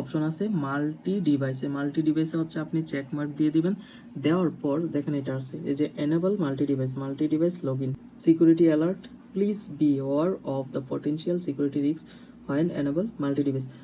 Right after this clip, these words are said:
অর্থাৎ সিকিউরিটি রিস্ক থাকবে কেন, যদি অন্য কারো মোবাইলেও আপনি যদি অ্যাকাউন্টটা log in করে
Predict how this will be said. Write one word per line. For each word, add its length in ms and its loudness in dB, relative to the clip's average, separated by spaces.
অর্থাৎ 220 2
সিকিউরিটি 460 6
রিস্ক 220 4
থাকবে 220 0
কেন, 100 2
যদি 260 0
অন্য 160 4
কারো 160 2
মোবাইলেও 340 2
আপনি 240 -2
যদি 180 0
অ্যাকাউন্টটা 400 -2
log 160 0
in 120 -2
করে 120 0